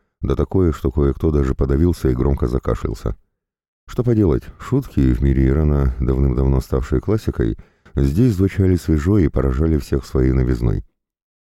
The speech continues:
Вот так они и развлекались за завтраком. А куда деваться?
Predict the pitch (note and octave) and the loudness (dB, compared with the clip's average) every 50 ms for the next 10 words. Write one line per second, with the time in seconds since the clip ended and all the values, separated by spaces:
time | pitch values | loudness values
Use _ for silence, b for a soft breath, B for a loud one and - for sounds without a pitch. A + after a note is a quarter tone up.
0 | _ _ - C2 C2+ - - - C3 - - A#2 A2+ A#2 A#2 A#2 A2+ G2 F2 F2+ | _ _ -4 -2 -2 -2 -2 -4 -4 -2 0 2 2 2 2 2 2 0 0 0
1 | D#2+ - C#2+ B1 B1 A#1 - - B1+ A#1 B1+ A#1+ - - - - - A#1 A1+ - | 0 0 0 0 -2 -2 -2 -4 -4 -2 -2 -4 -4 -6 -6 -4 -4 -4 -4 -4
2 | _ _ _ _ _ _ _ _ - - - - E2+ F2 D#2+ D#2+ E2 E2+ D#2 - | _ _ _ _ _ _ _ _ -6 -4 -2 0 0 0 0 0 0 -2 -2 -4
3 | - - | -6 -8